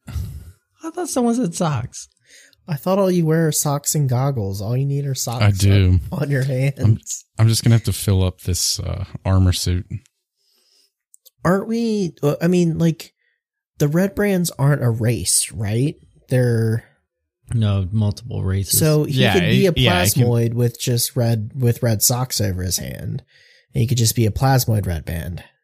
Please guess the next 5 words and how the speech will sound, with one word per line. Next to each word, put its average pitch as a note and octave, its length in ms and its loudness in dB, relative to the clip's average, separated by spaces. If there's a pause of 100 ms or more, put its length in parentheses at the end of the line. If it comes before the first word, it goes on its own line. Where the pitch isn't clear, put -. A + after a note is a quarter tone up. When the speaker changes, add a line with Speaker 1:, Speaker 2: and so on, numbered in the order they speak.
(2250)
Speaker 3:
<laughs> - 20 -20 (280)
They're C#3 260 6
gonna - 0 - (260)
Speaker 4:
Gorgline, - 280 0
go - 60 0